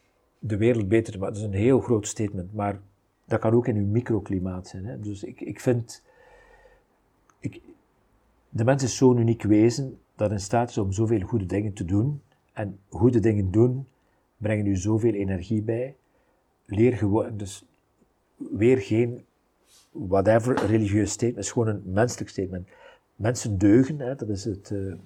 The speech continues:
Brechtman-boek. Eh, mensen deugen en we moeten van de deugd van de mensen gebruik maken en moeten mensen leren dat ze deugen en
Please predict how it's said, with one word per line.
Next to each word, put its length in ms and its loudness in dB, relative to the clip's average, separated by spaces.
Brechtman-boek. 800 0
Eh, 440 0
mensen 500 -4
deugen 640 2
en 460 -4
we 140 -6
moeten 240 -2
van 160 -2
de 100 -4
deugd 280 0
van 100 -4
de 60 -2
mensen 300 -4
gebruik 380 -4
maken 260 -8
en 60 -6
moeten 200 -4
mensen 280 -4
leren 260 0
dat 180 -6
ze 140 -10
deugen 420 -8
en 320 -12